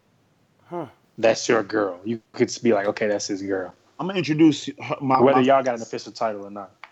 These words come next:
Speaker 3: I'm gonna introduce my friends to her when, you know, I realize, shit, I, I'm, I'm proud to be around her.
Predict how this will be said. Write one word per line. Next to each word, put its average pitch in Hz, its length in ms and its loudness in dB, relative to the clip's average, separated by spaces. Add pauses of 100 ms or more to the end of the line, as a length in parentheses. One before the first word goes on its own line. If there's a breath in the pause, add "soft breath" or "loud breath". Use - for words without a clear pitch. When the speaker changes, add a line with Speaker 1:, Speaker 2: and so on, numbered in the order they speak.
(220)
Speaker 3:
I'm 135 100 -6
gonna 156 180 0
introduce 135 300 0
my 131 160 -2
friends 117 360 -4
to 117 120 -2
her 104 320 0 (380)
when, 101 560 -2 (400)
you 104 100 0
know, 101 200 2
I 104 160 0
realize, 98 600 2
shit, 104 400 2 (140)
I, 90 180 -10 (100)
I'm, 95 160 -6 (140)
I'm 98 140 -2
proud 101 220 0
to 101 60 2
be 101 120 4
around 95 260 0
her. 90 260 -4